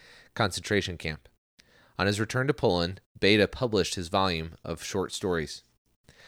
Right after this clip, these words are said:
"I have read many books about concentration camps, but not one of them is as terrifying as his stories because he never moralizes, he relates. A special social hierarchy comes into being in a concentration universe.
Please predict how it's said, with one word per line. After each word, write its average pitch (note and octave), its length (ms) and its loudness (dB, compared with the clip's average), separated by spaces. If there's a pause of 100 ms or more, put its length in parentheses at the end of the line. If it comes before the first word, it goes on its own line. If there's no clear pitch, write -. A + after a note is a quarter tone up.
(200)
"I A2 80 6
have A#2+ 140 6
read C3 160 8
many B2+ 240 4
books A2 400 6
about E2+ 260 2
concentration D#2+ 680 -4
camps, E2 280 -6
but - 200 -4
not G2 420 0
one G#2 300 -2
of E2 140 -2
them D#2 220 -2
is E2+ 220 -6
as F2+ 140 0
terrifying E2+ 600 -2
as D#2 180 -4
his D#2+ 100 -8
stories E2+ 500 0
because - 360 -6
he F#2 100 -8
never F2+ 280 -2
moralizes, E2 840 0 (260)
he F#2+ 120 -6
relates. E2+ 600 0 (540)
A - 40 -6
special - 380 2
social C3+ 420 2
hierarchy A2 600 2
comes F#2 300 -6
into F2 180 -4
being G2 400 -2
in E2+ 180 -8
a E2+ 100 -2
concentration F#2 880 -4
universe. E2 540 -8